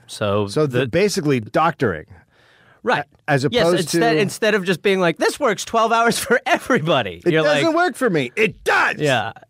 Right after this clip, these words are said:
Speaker 1: but then you, you, basically your doctor would be like, "You need it every eight hours.
Speaker 2: Right.
Speaker 1: You need it every ten."
Speaker 2: So not Purdue. Despite the results of the clinical trials, Purdue did not test Oxy at more infrequent intervals. So they never tested it.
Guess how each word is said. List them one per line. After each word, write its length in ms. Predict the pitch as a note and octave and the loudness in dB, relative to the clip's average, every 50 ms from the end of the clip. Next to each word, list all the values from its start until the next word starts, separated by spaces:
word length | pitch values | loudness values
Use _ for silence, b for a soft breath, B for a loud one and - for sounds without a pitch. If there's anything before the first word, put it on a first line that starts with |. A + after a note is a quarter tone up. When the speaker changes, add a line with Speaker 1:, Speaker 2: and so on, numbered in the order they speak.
| - C#3 | -8 -4
Speaker 1:
but 180 | C3 D3 D3 C#3+ | -2 -2 -2 -2
then 280 | D3+ D3+ D3+ D#3+ D#3+ D#3 | -2 -2 0 0 2 2
you, 200 | D3+ D3+ D3+ D3 | 2 2 0 0
you, 180 | C#3+ D3 C#3+ | 0 -2 -2
basically 480 | C3 B2 D#3 D#3 D3 - D3 - D3 C#3 | -2 0 0 0 0 -2 -2 -2 0 0
your 80 | C3 C3 | 0 0
doctor 340 | C3+ G#3+ A3+ F#3 C#3+ - | 0 0 0 0 -2 -4
would 120 | B2+ B2 A#2+ | -6 -4 -2
be 100 | B2+ A#2+ | 0 0
like, 260 | A#2 A2+ A#2 A#2+ - | 0 0 0 -2 -2
"You 120 | C#3 B2+ | -2 -2
need 180 | A#2 A#2 B2 B2+ | 0 0 0 0
it 100 | A#2+ G#2 | -2 -2
every 320 | G#2 G#2 G#2+ D3+ D#3 E3+ - | -4 -4 -2 -2 -2 -2 -2
eight 200 | - B3 B3 G#3+ | 0 0 0 0
hours. 360 | D3+ G#2+ F#2+ F#2 F#2 F2 F2 G2 | 0 -2 -4 -6 -8 -8 -4 -4
Speaker 2:
Right. 160 | F#2 D2 - | -4 -4 -4
Speaker 1:
You 140 | - G2+ G2 | -6 -8 -8
need 160 | G2 G2 G#2+ | -6 -6 -8
it 80 | A2 G#2+ | -6 -6
every 240 | F#2+ G2 D3+ F3 | -6 -4 -4 -4
ten." 300 | E3+ - A3+ G#3+ F3 G#2 - - b b b b b b b b b b b b b | -4 -2 -2 0 -2 -2 -6 -10 b b b b b b b b b b b b b
Speaker 2:
So 160 | b - D3+ | b 0 0
not 240 | C#3 C#3+ D3+ D#3+ C#3+ | 2 2 2 2 2
Purdue. 260 | - C#3 B2+ A#2+ G2+ | 2 2 4 4 2
Despite 420 | F2 D#2 F#2+ - - C3+ D3 E3+ D#3 | 2 0 -4 -2 0 2 2 2 2
the 80 | E3+ | 2
results 380 | E3 D#3+ B2+ D3+ C#3+ C#3+ C3 - | 0 0 2 2 2 0 0 -2
of 120 | A#2+ B2 | -4 -4
the 100 | A#2 C3 | -2 -2
clinical 340 | G#2+ - D3+ D3+ D3+ C#3+ D3 | 0 2 0 2 2 2 0
trials, 440 | A#2 - - F3+ E3 C#3 C3+ C3+ A#2+ | 0 0 2 2 4 4 2 0 -2
Purdue 340 | - - A#2+ G2+ C3 D3 C#3 | -4 -4 -2 0 2 2 2
did 200 | B2 C3 A2 G2 | 2 0 -2 0
not 280 | G#2 G#2+ A2+ A#2 - | 0 -2 -2 -4 -4
test 280 | - - A#2 A#2 - - _ - | -2 0 0 0 0 -4 _ -4
Oxy 680 | B2 D#3 E3+ D#3+ - - - G2 F#2 F#2 F#2+ G2+ G#2 _ _ _ _ _ _ _ _ _ _ _ _ _ - | -2 0 0 -2 -2 -6 -6 -6 -4 -4 -6 -8 -12 _ _ _ _ _ _ _ _ _ _ _ _ _ -6
at 160 | G2+ G#2+ - | -4 -4 -4
more 560 | - A2 G#2 G#2 G#2 G#2 G#2 G#2 G#2 G2+ G#2 - _ _ _ - | -4 -4 -2 -2 0 0 0 0 -2 -2 -4 -10 _ _ _ -4
infrequent 720 | B2+ A#2+ A#2 G#2+ - - A2 F#2+ F2 - F#2+ F#2+ G2 - - | -2 -2 -2 -2 -2 -2 -2 -2 -2 -4 -6 -6 -6 -6 -4
intervals. 400 | C3 A#2+ G#2+ F2 D2+ C#2+ - - | -2 -2 -2 -2 -4 -6 -8 -6
So 100 | - A2+ | -4 -4
they 140 | G#2 A2+ A#2 | -2 0 0
never 240 | C3 D3 D3 F#3+ F3+ | 2 2 2 2 0
tested 460 | - - G3+ E3+ D3+ - - B2+ F#2 | 0 0 -2 -2 -2 -2 -4 -4 -4
it. 220 | F2+ E2+ E2 - | -4 -6 -8 -10